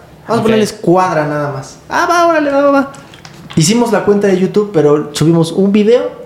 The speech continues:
Speaker 1: y ya, nunca nos juntamos. Entonces cuando hago la cuenta de TikTok, ¿cómo le pongo? "Ah, pues tengo ese canal que se llama Escuadra". Y lo escribo en TikTok, "Ya está ocupado Escuadra". Bueno, a ver, La Escuadra, ya también está ocupado La Escuadra.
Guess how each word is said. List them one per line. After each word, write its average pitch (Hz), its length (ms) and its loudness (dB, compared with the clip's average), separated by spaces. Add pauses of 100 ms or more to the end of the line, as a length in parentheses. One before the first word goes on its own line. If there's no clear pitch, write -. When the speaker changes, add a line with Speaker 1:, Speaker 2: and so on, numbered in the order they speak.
(140)
Speaker 1:
y 123 360 -4
ya, 143 400 -4
nunca 170 200 0
nos 156 160 -2
juntamos. 127 540 -4 (460)
Entonces 160 240 0
cuando 147 580 -2
hago 147 260 -2
la 143 140 0
cuenta 143 300 0
de 135 160 0
TikTok, 156 520 -2 (460)
¿cómo 170 180 0
le 160 120 4
pongo? 160 440 -2
"Ah, - 60 -10 (100)
pues - 200 -12
tengo 208 220 2
ese 185 140 0
canal 147 300 0
que 143 80 -6
se 131 140 -4
llama 135 280 2
Escuadra". 120 580 -4 (500)
Y 127 200 2
lo 120 120 4
escribo 151 360 2
en 143 120 0
TikTok, 156 460 -2
"Ya 160 140 0
está 165 140 -2
ocupado 139 380 -2
Escuadra". 123 520 -4 (180)
Bueno, 117 180 -6
a 110 40 0
ver, 113 220 -4
La 143 160 2
Escuadra, 143 540 -2
ya 156 200 -2
también 160 260 2
está 156 140 -2
ocupado 143 280 0
La 123 100 -6
Escuadra. 120 380 -6